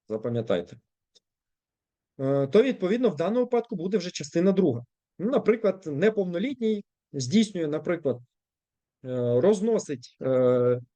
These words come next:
певним іншим клієнтам наркотичні засоби, прибирає там або слідкує за порядком і таке інше. Тобто, в даному випадку, е, по частині другій, по ознакі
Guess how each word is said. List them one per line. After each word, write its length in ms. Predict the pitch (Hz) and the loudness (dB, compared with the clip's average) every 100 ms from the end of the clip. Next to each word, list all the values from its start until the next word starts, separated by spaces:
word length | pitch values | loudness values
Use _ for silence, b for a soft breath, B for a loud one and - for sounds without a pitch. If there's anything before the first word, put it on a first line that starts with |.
| _ - | _ 0
певним 560 | 180 170 139 123 123 - - | 0 2 -2 -4 -12 -14 0
іншим 400 | 185 156 147 135 | 2 2 -4 -4
клієнтам 580 | 156 160 147 127 117 117 _ _ _ _ _ _ _ _ _ _ _ _ _ _ _ _ _ _ _ _ - | 0 2 0 0 -6 -10 _ _ _ _ _ _ _ _ _ _ _ _ _ _ _ _ _ _ _ _ -8
наркотичні 600 | 143 151 185 180 - 147 | -6 -2 0 -2 -2 0
засоби, 440 | 180 233 220 180 | 4 2 2 -4
прибирає 640 | - 214 202 180 190 180 175 | 0 2 2 -2 -2 -4 -6
там 320 | 156 151 135 | -6 -4 -2
або 260 | 151 208 | 0 0
слідкує 440 | - 165 170 196 151 | 0 -6 -2 0 2
за 120 | 156 | 0
порядком 500 | 151 165 185 185 139 | 2 2 0 -4 -8
і 40 | |
таке 240 | 127 143 143 | -6 -2 0
інше. 320 | 120 107 - _ _ _ _ _ | 0 -2 -8 _ _ _ _ _
Тобто, 540 | 208 226 - 190 147 - - | 0 0 0 -2 -2 -8 -8
в 120 | 135 | 0
даному 360 | 190 208 190 180 | 2 4 4 2
випадку, 540 | 240 269 - 175 123 _ _ _ _ _ _ - | 0 0 0 -2 -2 _ _ _ _ _ _ -10
е, 440 | 135 135 131 123 123 _ _ _ _ - | -8 -6 -6 -6 -10 _ _ _ _ -4
по 120 | 170 | -2
частині 440 | 190 190 202 185 | 0 2 2 2
другій, 380 | 160 180 180 143 | 2 2 2 0
по 240 | 139 170 175 | 0 2 2
ознакі 500 | 151 143 143 127 | 0 -8 -8 -10